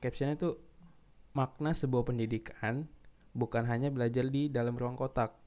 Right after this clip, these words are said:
namun hadir dan peka terhadap lingkungan yang merupakan tujuan yang diharapkan."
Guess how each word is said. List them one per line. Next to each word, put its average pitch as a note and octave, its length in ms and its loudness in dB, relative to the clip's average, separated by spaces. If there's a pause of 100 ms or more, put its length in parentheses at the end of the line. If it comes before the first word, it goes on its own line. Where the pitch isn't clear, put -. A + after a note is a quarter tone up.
(220)
namun C3 320 0
hadir B2+ 480 2
dan A#2+ 240 -2
peka C3+ 320 -4
terhadap A#2 320 -2
lingkungan A#2 560 -2 (480)
yang A#2+ 160 -2
merupakan A#2+ 400 0 (160)
tujuan B2 480 2
yang A#2 160 0
diharapkan." A#2 560 -2